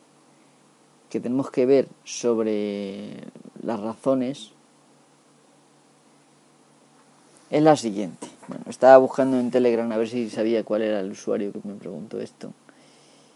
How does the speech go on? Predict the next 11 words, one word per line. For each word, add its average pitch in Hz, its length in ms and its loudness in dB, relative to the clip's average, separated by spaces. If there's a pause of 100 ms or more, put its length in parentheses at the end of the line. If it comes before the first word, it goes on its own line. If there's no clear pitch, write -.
(380)
pero 73 160 -12
no 127 140 -10
lo 76 140 -8
veo. - 260 -12 (1700)
Vale, - 280 -16
hablaré 92 340 -14
de 76 180 -10
ello. 107 280 -10 (3250)
Vale, - 260 -16
esto - 360 -12
es, - 480 -16